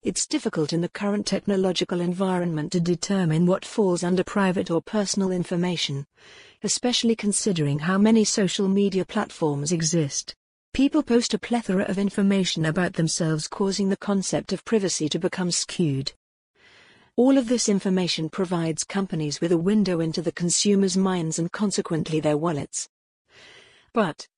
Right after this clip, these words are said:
with information collection comes the responsibility to protect personal data from malicious individuals. Personally identifiable information, or P I I, is sensitive information that can identify an individual.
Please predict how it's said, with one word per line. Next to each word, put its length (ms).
with 160
information 680
collection 540
comes 260
the 120
responsibility 1000
to 100
protect 480
personal 460
data 320
from 220
malicious 460
individuals. 840
Personally 480
identifiable 840
information, 760
or 140
P 240
I 80
I, 400
is 140
sensitive 560
information 640
that 160
can 160
identify 680
an 120
individual. 760